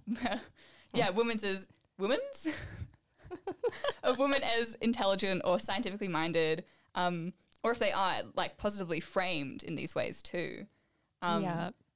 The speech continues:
Speaker 1: so it's super hard growing up to, you know, as a girl, see yourself as a scientist.
Speaker 2: Yeah, even just seeing them as a lead can be rare.
Speaker 1: Yeah,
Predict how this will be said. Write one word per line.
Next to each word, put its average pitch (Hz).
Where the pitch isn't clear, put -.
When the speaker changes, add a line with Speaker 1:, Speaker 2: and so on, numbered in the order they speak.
Speaker 1:
so -
it's 220
super 294
hard 226
growing 208
up -
to, -
you 190
know, 175
as 175
a 180
girl, 170
see -
yourself 180
as 185
a 175
scientist. 196
Speaker 2:
Yeah, 165
even 214
just 294
seeing 302
them 240
as 185
a 165
lead 151
can 147
be -
rare. -
Speaker 1:
Yeah, 226